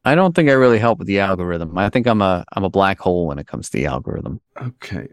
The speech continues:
Speaker 2: All right.
Speaker 1: You don't
Speaker 2: I, I
Speaker 1: want me
Speaker 2: just,
Speaker 1: attached to you.
Speaker 2: I've been thinking about this,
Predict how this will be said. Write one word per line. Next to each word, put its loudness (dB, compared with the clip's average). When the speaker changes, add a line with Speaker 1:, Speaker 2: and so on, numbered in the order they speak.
Speaker 2:
All -6
right. 4
Speaker 1:
You 6
don't 4
Speaker 2:
I, 4
I 4
Speaker 1:
want 0
me 0
Speaker 2:
just, 0
Speaker 1:
attached -4
to -4
you. -4
Speaker 2:
I've 2
been 2
thinking 0
about 2
this, 0